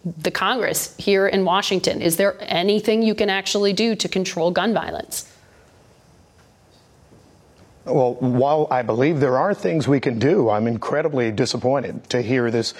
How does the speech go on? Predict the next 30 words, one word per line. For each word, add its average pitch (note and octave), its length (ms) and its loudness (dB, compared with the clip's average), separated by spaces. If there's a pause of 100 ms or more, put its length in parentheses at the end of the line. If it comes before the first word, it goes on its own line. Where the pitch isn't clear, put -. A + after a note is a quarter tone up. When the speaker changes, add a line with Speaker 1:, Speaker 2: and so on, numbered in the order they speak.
(340)
Speaker 2:
big C#3+ 220 0
set D3+ 300 2
of A#2+ 160 -2
ideas C3 640 2
that B2 100 0
they A#2 160 2
have A2+ 240 0
and C#3 100 0
then C3+ 120 2
basically C3+ 400 2
just C3+ 200 -2
throwing C#3 200 0
up C3+ 100 -2
their B2+ 120 2
hands C#3 380 -4
and A#2 120 -4
blaming C3 260 2
it B2+ 100 4
on A2 240 0 (320)
prosecutors, C#3 800 -2
fathers B2+ 420 0
not C3 220 0
being C3 140 0
in C3 60 0
the C3 100 0
home, C3 220 2
any C3+ 160 0
number B2+ 420 0
of A2+ 80 -2
issues A2+ 520 -2